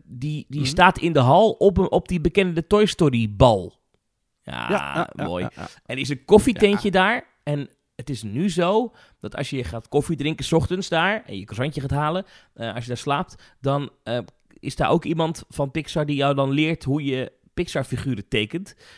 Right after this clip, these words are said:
Speaker 1: En Maurice, ik ben dus heel benieuwd, eh, hoe lang het duurt voordat dat wegbezuinigd is.
Speaker 2: <laughs> Ja, nou goed, ja, misschien kan dat wel, eh, juist iets, eh, iets zijn om, om het hotel te upsellen, hè?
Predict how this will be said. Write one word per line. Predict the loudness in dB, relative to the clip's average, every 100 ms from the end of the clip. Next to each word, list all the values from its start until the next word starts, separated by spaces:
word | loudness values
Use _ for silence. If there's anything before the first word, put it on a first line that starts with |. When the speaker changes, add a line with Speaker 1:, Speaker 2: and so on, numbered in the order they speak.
| _
Speaker 1:
En | -10 -8 -8
Maurice, | -6 -4 -4 -6
ik | -8
ben | -6 -6
dus | -4
heel | -6
benieuwd, | -2 -2 -2 -4 _ _ _ -14
eh, | -12 -12 -6
hoe | -2 0
lang | 0
het | 0
duurt | -2 -4
voordat | -8 -6
dat | -6
wegbezuinigd | -6 -6 -6 -6 -8 -14
is. | -16 -18 -20 _ -14 -14 -14 -20 _ _ _ -20 -20 -20 _ _ _ _
Speaker 2:
<laughs> | -20 -20 _ -20 -16 -16 -14 -20 _ _
Ja, | -12 -6 -4
nou | -4 -6
goed, | -8
ja, | -6 -6
misschien | -6 -8 -6 -4
kan | -4
dat | -6
wel, | -6 -6 -4 -6
eh, | -6
juist | -6 -8 -10
iets, | -12 -10
eh, | -6 -4 -4 -6
iets | -10 -8
zijn | -6 -4 -6
om, | -8 -8
om | -8 -8
het | -6
hotel | -4 -2 -2
te | -2
upsellen, | -6 -4 -4
hè? | -2